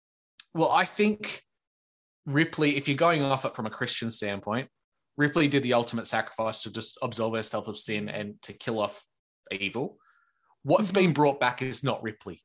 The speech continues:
Speaker 1: and we see that. We see her temperament, her mannerisms.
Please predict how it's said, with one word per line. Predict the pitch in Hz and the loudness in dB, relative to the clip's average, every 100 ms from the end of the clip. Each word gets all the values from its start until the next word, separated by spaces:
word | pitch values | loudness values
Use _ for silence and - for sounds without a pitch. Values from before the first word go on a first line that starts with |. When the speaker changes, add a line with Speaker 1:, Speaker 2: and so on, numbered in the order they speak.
| - | -4
Speaker 1:
and | 123 | -2
we | 127 | 0
see | - 120 113 | 0 0 0
that. | 104 90 | 0 -4
We | 117 | -4
see | 117 - 127 120 | -4 -2 -4 -4
her | 131 120 113 113 - _ _ _ - | -2 0 2 2 -2 _ _ _ -6
temperament, | - 139 135 135 117 101 - | -2 -2 -2 -2 -2 -2 -2
her | 113 | 0
mannerisms. | 113 123 131 127 113 113 101 90 | 0 2 2 2 0 0 -4 -6